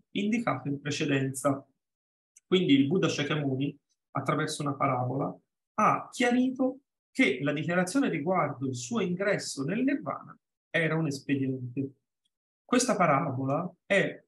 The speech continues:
Roi Jishiyu, parabola di un medico che cura i suoi figli. E dice, il padre era un medico molto abile che aveva preparato per i figli, che avevano assunto del veleno per errore, una medicina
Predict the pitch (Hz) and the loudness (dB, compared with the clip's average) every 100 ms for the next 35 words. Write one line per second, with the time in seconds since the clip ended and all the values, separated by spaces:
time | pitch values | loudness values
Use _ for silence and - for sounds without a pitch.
0 | - 156 165 156 156 175 - 127 180 - | -8 -2 2 2 2 0 -4 -6 -6 -6
1 | - 139 135 131 - _ _ _ _ _ | -6 -4 -2 -2 -4 _ _ _ _ _
2 | _ _ _ - 175 139 127 - - 131 | _ _ _ 2 4 4 0 -2 -4 -4
3 | 135 175 185 - 247 - - - 127 123 | 0 0 0 -4 -4 -6 -8 -8 -8 -8
4 | - - - - - _ _ _ _ _ | -10 -10 -12 -14 -20 _ _ _ _ _
5 | _ _ _ _ _ 139 120 - - _ | _ _ _ _ _ -6 -4 -10 -14 _
6 | _ 147 143 196 233 247 196 170 196 165 | _ -2 2 4 4 2 2 2 0 -2
7 | 139 143 - 165 190 262 262 - 110 127 | -4 -6 -8 -4 0 0 0 -4 -6 -4
8 | 143 165 - - 240 175 139 139 139 175 | -4 -6 -10 -6 -4 -2 -2 -2 -4 -4
9 | 185 185 135 127 139 139 - 202 151 120 | -2 -2 -2 -8 -8 -8 -6 -6 -4 -6
10 | - - _ _ - 113 123 127 123 - | -8 -18 _ _ -12 -8 -4 -4 -4 -4
11 | 196 180 139 139 135 127 147 175 135 - | 0 0 0 0 2 2 4 4 2 0
12 | - 277 - - - - _ _ 175 196 | 2 2 0 -8 -18 -20 _ _ 0 2
13 | 190 202 226 - 135 139 139 | 2 0 -2 -4 -4 -6 -8